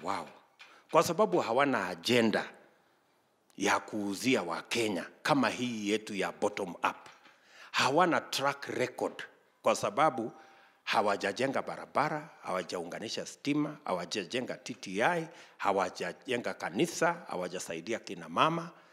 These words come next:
hata sadaka hawajatoa. Sasa wanatumia mbinu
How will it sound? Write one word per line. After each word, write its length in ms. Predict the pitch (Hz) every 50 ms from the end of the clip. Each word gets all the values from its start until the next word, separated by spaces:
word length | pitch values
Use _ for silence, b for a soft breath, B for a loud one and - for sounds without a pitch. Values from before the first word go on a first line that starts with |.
| B B
hata 260 | - 123 123 - 104
sadaka 440 | - - - 85 85 110 - - 92
hawajatoa. 880 | 87 - 82 80 87 - - - - - - 143 160 160 165 165 - - - - b b b b b b b b b b b b b b _ _ _ _ _ _ _ _ -
Sasa 380 | - - 175 170 165 - 156
wanatumia 680 | 135 131 123 123 120 - - 120 123 147 156 143 127
mbinu 600 | 107 104 107 107 156 170 147 107 95 87 95 92